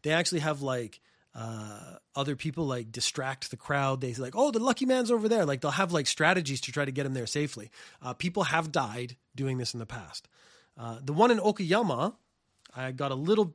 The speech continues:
bit of information on it. The main event is the Battle for the Sacred Stick, which makes me think clearly this was invented by men. Literally on Reddit yesterday, I saw a post of a man saying, "Look at this stick I found." <laughs>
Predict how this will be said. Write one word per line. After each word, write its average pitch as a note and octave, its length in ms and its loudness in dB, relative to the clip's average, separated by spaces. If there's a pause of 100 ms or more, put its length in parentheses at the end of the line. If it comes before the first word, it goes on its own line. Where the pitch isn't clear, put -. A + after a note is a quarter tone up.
bit D3+ 140 0
of C3 100 -4
information A#2+ 520 -6
on C3+ 60 -4
it. F3 120 -10 (320)
The D3 80 -2
main D#3 220 4
event F3 420 2
is C3 220 -4
the A#2+ 100 -6
Battle C#3+ 440 0
for - 200 -6
the C#3 120 -2
Sacred C#3 480 -2
Stick, - 340 -4
which G#2+ 160 -10
makes C#3+ 220 -2
me D#3 80 -2
think C3 300 -6 (540)
clearly F#3+ 440 4
this D#3 180 2
was C#3+ 120 -6
invented B2+ 380 -6
by C3 140 -12
men. C3 280 -14 (200)
Literally G3+ 640 4
on E3 520 4 (1400)
Reddit C#3+ 340 -2
yesterday, B2+ 640 -2 (540)
I C3 100 -8
saw C3 220 -2
a B2+ 40 -4
post D3+ 360 0
of C#3+ 100 -4
a C#3 60 -2
man B2+ 360 -4
saying, A#2+ 420 -6 (280)
"Look C#3+ 240 -2
at C#3+ 120 -6
this C#3+ 140 -4
stick - 320 -4
I C#3+ 140 -2
found." C3 240 -6
<laughs> - 360 -10